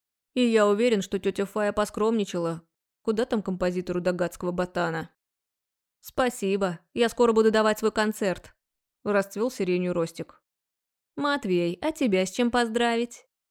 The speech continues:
прицепилась толстуха. «Называть, что я в боулинге выиграл у Льва?» «Не-не, не вариант. Надо такое, что бух. Я лучший студент в университете и награждён титулом».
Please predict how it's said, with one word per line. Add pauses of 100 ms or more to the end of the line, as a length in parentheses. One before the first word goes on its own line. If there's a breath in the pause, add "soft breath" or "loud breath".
(200)
прицепилась
толстуха. (540)
«Называть,
что
я
в
боулинге
выиграл
у
Льва?» (800)
«Не-не,
не
вариант. (600)
Надо
такое,
что
бух. (640)
Я
лучший
студент
в
университете
и
награждён
титулом».